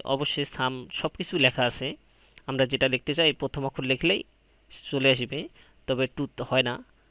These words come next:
Microsoft Word টু, ও, ওখানে আপনাকে লিখতে হবে। এখানে একটা সুবিধা আছে, এখানে নিচে সাম লিখবেন না কি লিখবেন, এখানে তারা নি-, দিক নির্দেশনা করে দিতেছে, ঠিক আছে? তা আমরা মনে রাখবো সাম। তাহলে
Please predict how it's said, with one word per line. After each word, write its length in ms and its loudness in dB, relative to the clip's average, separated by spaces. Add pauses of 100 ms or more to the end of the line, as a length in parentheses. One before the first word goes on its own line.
(340)
Microsoft 480 -4
Word 200 4 (140)
টু, 100 -2 (1200)
ও, 20 -2 (840)
ওখানে 280 -2 (360)
আপনাকে 260 -4 (160)
লিখতে 280 0
হবে। 160 -2 (460)
এখানে 200 2
একটা 200 0
সুবিধা 320 0
আছে, 120 -4 (180)
এখানে 180 2 (100)
নিচে 160 -2 (340)
সাম 240 2
লিখবেন 280 -2
না 100 -2
কি 140 -2
লিখবেন, 300 0 (440)
এখানে 220 0 (240)
তারা 180 10 (160)
নি-, 240 0 (120)
দিক 140 2 (120)
নির্দেশনা 380 0 (120)
করে 220 2
দিতেছে, 320 -8 (380)
ঠিক 180 2
আছে? 140 -8 (540)
তা 120 -6
আমরা 140 2 (220)
মনে 200 -2
রাখবো 240 -4 (560)
সাম। 180 -2 (360)
তাহলে 220 2